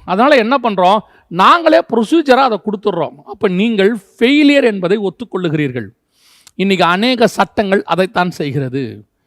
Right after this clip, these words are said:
இன்னைக்கு பெற்றோர்கிட்டையும் மிகப்பெரிய ஒரு டிராபேக் இருக்கிறது.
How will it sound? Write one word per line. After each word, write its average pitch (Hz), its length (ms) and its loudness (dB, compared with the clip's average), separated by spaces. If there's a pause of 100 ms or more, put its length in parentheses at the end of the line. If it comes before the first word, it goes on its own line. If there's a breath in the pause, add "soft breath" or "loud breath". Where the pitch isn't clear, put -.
(300)
இன்னைக்கு 247 300 0
பெற்றோர்கிட்டையும் 233 1080 0
மிகப்பெரிய 202 580 0
ஒரு 160 220 -6
டிராபேக் 156 440 -2
இருக்கிறது. 113 400 -16